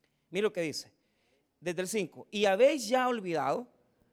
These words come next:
la exhortación que como a hijos se os dirige diciendo: "Hijo mío,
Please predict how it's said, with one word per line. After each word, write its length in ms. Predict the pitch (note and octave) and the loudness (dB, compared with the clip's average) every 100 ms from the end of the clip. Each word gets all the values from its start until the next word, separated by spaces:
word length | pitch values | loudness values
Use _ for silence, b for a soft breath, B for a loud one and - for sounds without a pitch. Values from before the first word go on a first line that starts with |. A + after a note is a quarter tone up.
| - | -2
la 120 | F3 | 0
exhortación 840 | F3 - F3 D#3+ D#3 - D#3+ E3+ G#3 | 0 0 0 0 -6 -4 -2 -2 -2
que 160 | G3 | -8
como 280 | - E3+ D#3 | -4 -2 -2
a 80 | C#3 | -2
hijos 460 | E3+ - F#3 - b b b _ | -2 -2 -6 -6 b b b _
se 180 | - F3+ | -2 2
os 180 | E3+ D#3 | 2 0
dirige 380 | D#3 C#3+ E3+ E3 | -4 -4 -4 -4
diciendo: 540 | C#3+ D3 D3+ D#3+ E3 | -4 -4 -4 -4 -4
"Hijo 260 | F3+ E3+ E3 | -6 -2 -2
mío, 360 | E3 E3 A3+ | 0 0 -2